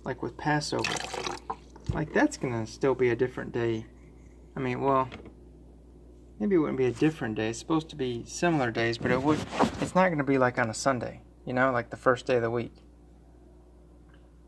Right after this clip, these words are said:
'Cause Passover goes off the date.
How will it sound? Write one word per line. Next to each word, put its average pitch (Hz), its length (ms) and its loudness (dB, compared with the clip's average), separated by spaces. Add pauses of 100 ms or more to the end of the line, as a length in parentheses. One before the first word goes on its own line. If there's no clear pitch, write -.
(3000)
'Cause - 180 4
Passover 135 600 8
goes 123 260 4
off 117 240 4
the 117 60 0
date. 123 500 4